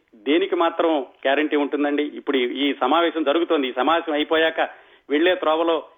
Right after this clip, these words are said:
ఎవరైనా మరణించడానికి గ్యారంటీ ఏముంటుంది? ఎప్పుడైనా ఉపద్రవం వచ్చి ఏమైనా జరుగుతుందేమో అనడానికి అది అర్థం లేనటువంటి ప్రశ్న. ఎప్పుడైనా ఏమైనా జరగచ్చు. అందుకని అలాంటి ప్రశ్నకి నేను ఏమాత్రం భయపడడం లేదు. చిట్ట చివరి ప్రశ్న, ఎవరూ చేయని పని నువ్వెందుకు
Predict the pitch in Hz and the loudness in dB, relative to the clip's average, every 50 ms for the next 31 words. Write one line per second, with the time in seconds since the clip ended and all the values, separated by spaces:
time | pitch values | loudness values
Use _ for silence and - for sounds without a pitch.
0 | _ - 135 135 151 165 170 170 160 143 131 139 151 170 170 165 180 170 165 160 | _ -6 -2 0 0 2 2 2 2 2 2 2 2 0 -2 0 -2 -2 -2 0
1 | 135 135 147 160 160 151 156 156 156 147 135 156 151 151 147 156 151 - _ _ | 0 0 0 0 -2 -2 -2 -2 -2 -2 -2 -2 -2 -2 -2 -4 -4 -8 _ _
2 | _ _ _ _ - 139 135 139 - 185 185 190 185 185 190 185 175 165 165 180 | _ _ _ _ -4 -2 -2 0 0 2 2 4 4 4 2 2 2 2 0 0
3 | 180 180 185 180 175 170 175 170 170 - 170 156 151 156 170 170 175 180 165 160 | 0 0 0 0 2 2 0 0 -2 -2 -2 0 2 2 2 2 2 2 2 2
4 | 160 165 165 160 - 165 156 160 156 156 151 147 143 143 151 156 165 156 - 165 | 0 0 0 -2 -2 -2 0 0 0 0 0 0 0 0 0 0 0 -2 -2 -4
5 | 151 - 139 135 147 143 135 120 113 120 131 139 160 180 165 165 160 151 143 143 | -4 -2 -2 0 0 0 0 2 0 0 0 0 2 2 2 2 2 0 0 -2
6 | 135 123 - - 123 123 - - 143 117 - - - _ _ _ - 135 139 139 | -2 -4 -2 -2 -4 -4 -2 -2 -4 -4 -4 -8 -14 _ _ _ -4 -2 -2 0
7 | - 170 165 165 160 160 156 135 135 139 143 139 135 135 - 120 120 123 131 123 | 2 2 2 2 2 2 2 2 0 0 2 2 2 0 0 0 0 0 -2 -4
8 | - - - _ _ _ _ _ _ - - 127 127 151 160 151 143 - 107 127 | -6 -8 -20 _ _ _ _ _ _ -4 -2 -2 0 0 0 0 2 2 2 4
9 | 156 175 190 - 170 - 147 143 - 151 156 151 - 165 139 113 - - - _ | 4 2 2 0 0 -2 -2 -2 0 -2 -2 0 0 0 0 -2 -4 -8 -20 _
10 | _ 143 139 135 135 127 131 135 131 127 - 135 131 117 113 120 117 123 120 101 | _ 0 0 2 4 4 4 2 2 0 0 -2 -2 -2 -2 -2 -2 -2 -2 -2
11 | 117 107 104 104 - - _ _ _ _ _ _ _ _ _ _ _ _ _ - | -2 -2 -4 -4 -8 -10 _ _ _ _ _ _ _ _ _ _ _ _ _ -4
12 | - 151 - 196 185 190 190 175 165 - - 131 123 - - 123 98 - - _ | -4 0 0 0 2 2 2 2 2 0 -2 -4 -4 -4 -6 -8 -8 -10 -14 _
13 | _ _ _ _ _ - 123 123 135 139 185 214 240 262 269 262 - 214 196 190 | _ _ _ _ _ -6 -2 0 2 2 2 2 2 0 -2 -2 0 0 2 2
14 | 180 175 175 175 175 185 160 139 135 147 160 165 170 147 | 2 2 0 0 0 0 0 0 0 0 0 0 0 -2